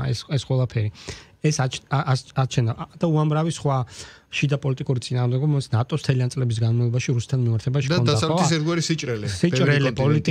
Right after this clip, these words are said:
Speaker 1: პოლიტიკური, არა კონსოლიდაცია, ეს ყველაფერი ამით გათამამებული რუსეთის შედეგი იყო ეს ნაბიჯები, ზუსტად. აი, ახლა ეს უპრეცედენტო კონსოლიდირებული მცდელობა მოქმედებს ორივეზე ირიბად. რა თქმა უნდა, პირდაპირ რუსეთზე,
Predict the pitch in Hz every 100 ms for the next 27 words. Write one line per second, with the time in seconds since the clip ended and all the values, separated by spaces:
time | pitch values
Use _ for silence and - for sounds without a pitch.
0 | 151 151 143 147 147 143 135 123 120 113
1 | 131 151 143 143 190 156 147 147 139 123
2 | 120 110 - 127 135 143 - 147 143 160
3 | 160 175 156 135 151 _ _ _ _ _
4 | _ _ _ _ _ _ _ 135 160 156
5 | - 123 - 135 131 127 120 120 123 123
6 | 123 117 127 113 - 120 113 113 117 156
7 | 123 110 - 110 104 127 - - - 117
8 | - - - _ - - - - - -
9 | - _ _ - 156 202 147 131 131 143
10 | - 135 127 120 113 123 - 127 123 123
11 | 110 113 113 - 165 175 127 110 113 -
12 | - _ _ - - - 135 135 160 160
13 | 147 127 127 107 95 101 101 104 - -
14 | 127 - 131 127 127 127 131 127 143 -
15 | 147 -